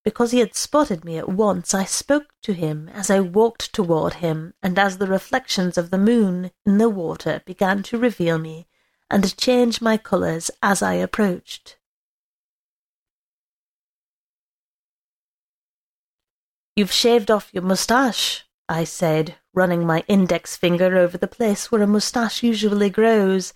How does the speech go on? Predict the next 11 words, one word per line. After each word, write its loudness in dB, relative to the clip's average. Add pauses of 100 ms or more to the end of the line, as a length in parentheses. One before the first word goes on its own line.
(320)
and -2
not 0
quite -2
sure 2
that 0
I 2
should -4
make 0
such -10
a -2
comment. -4